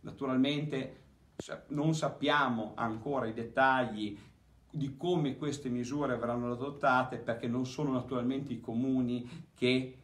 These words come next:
le fanno rispettare per quanto riguarda quelli che sono i blocchi territoriali, perlomeno. Detto questo, ci aggiorniamo strada facendo. Noi abbiamo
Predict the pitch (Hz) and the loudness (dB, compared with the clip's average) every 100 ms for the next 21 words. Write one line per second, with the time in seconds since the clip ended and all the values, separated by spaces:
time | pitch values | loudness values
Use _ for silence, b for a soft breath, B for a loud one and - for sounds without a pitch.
0 | - - 117 135 139 131 117 - 110 - | -12 -6 -4 0 2 0 -2 -6 -10 2
1 | 143 143 139 127 - 135 123 120 131 131 | 4 6 4 -2 -4 0 0 0 2 2
2 | 139 139 120 113 117 120 120 117 113 113 | 2 -4 -4 -2 2 4 4 2 2 2
3 | 113 B B B _ _ - 139 135 127 | 0 B B B _ _ -2 2 2 0
4 | 127 - 120 120 123 120 123 120 120 127 | -2 -4 -2 0 2 0 0 -2 4 4
5 | 123 117 - 104 107 120 143 123 107 104 | 2 -4 -8 -8 -4 4 8 8 6 -2
6 | 110 104 104 107 92 85 - B B B | -6 -6 -6 -8 -8 -10 -14 B B B
7 | B B B _ - _ _ _ - 156 | B B B _ -20 _ _ _ -2 2
8 | 185 165 151 160 131 - - 165 196 - | 2 0 -2 2 2 0 2 2 2 -2
9 | - _ _ - 165 165 151 139 131 143 | -12 _ _ -2 2 2 2 0 0 2
10 | 139 127 117 117 110 - 120 127 156 175 | 4 4 2 0 -4 0 0 0 -4 -2
11 | 185 185 202 202 208 - - 127 139 123 | 0 0 0 0 -2 -4 -8 -6 -2 -2
12 | 135 143 127 113 107 101 | 0 2 2 0 -2 -6